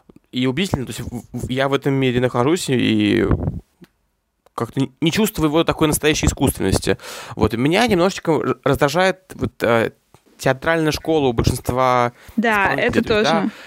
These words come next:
Speaker 2: Да,
Speaker 1: там
Speaker 2: да,
Speaker 1: есть
Speaker 2: да, да,
Speaker 1: такие,
Speaker 2: да.
Speaker 1: э, реплики чересчур драматические, чересчур такие. Ну, то есть, э, это не, не с-, Т В, это ты сидишь, э, в зрительном зале на пьесе.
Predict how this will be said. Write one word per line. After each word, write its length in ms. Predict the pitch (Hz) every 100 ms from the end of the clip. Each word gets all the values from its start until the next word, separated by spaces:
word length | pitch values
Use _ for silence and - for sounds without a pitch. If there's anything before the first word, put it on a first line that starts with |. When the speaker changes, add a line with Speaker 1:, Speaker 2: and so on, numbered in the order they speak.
| - -
Speaker 2:
Да, 200 | 208 208
Speaker 1:
там 60 | 214
Speaker 2:
да, 40 |
Speaker 1:
есть 80 | 208
Speaker 2:
да, 140 | 190
да, 20 | 190
Speaker 1:
такие, 260 | 185 - -
Speaker 2:
да. 140 | - -
Speaker 1:
э, 360 | 123 123 120
реплики 380 | 135 156 143 131
чересчур 600 | 120 135 151 - 151 147
драматические, 640 | 131 143 127 120 - - 113
чересчур 420 | 123 127 - 143
такие. 320 | - - 131
Ну, 80 | 123
то 40 | 139
есть, 100 | -
э, 140 | 147 -
это 420 | 165 - 160 160
не, 360 | - 147 151 151
не 280 | 143 160 151
с-, 260 | - - - -
Т 180 | - 165
В, 340 | 175 160 -
это 680 | 120 - 135 131 131 123 - - _ - - 127
ты 80 | -
сидишь, 340 | 131 135 214 -
э, 460 | - - 120 110 107
в 100 | -
зрительном 300 | 151 - 131
зале 220 | 170 170
на 100 | 147
пьесе. 480 | - 113 - -